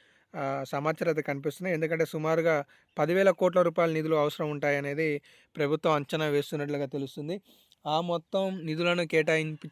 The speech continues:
చేసి రైతులకి బదిలీ చేయడం అంటే ప్రభుత్వం పైన ఖచ్చితంగా భారం పడే అవకాశాలు ఉన్నాయి. ఎందుకంటే రాబడి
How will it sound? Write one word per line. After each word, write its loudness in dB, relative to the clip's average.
చేసి -2
రైతులకి 0
బదిలీ 2
చేయడం 2
అంటే 0
ప్రభుత్వం -2
పైన -2
ఖచ్చితంగా -2
భారం 2
పడే 2
అవకాశాలు 0
ఉన్నాయి. -2
ఎందుకంటే -4
రాబడి 2